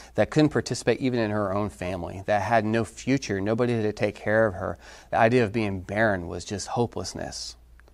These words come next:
In Hannah's society, she was a failure. She was insignificant.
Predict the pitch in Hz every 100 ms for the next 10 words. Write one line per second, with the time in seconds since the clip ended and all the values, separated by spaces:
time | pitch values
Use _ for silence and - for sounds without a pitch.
0 | _ _ - - _ 117 98 127 135 127
1 | 110 101 92 95 - 92 104 104 - 101
2 | 120 - - - - - - - _ _
3 | - - _ - - 113 101 101 - 90
4 | 117 - - 92 - -